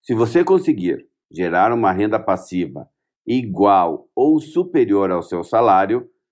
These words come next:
se assim desejar, você pode parar de trabalhar.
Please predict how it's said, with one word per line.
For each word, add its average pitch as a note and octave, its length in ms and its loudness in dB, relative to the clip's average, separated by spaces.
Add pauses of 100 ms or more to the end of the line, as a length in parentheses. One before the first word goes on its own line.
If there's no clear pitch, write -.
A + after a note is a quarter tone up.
(140)
se - 100 -12
assim B2+ 300 -2
desejar, D3+ 760 0 (280)
você D3 220 -4
pode C#3 320 -4
parar A2+ 420 4
de G#2+ 140 -8
trabalhar. A#2 600 -2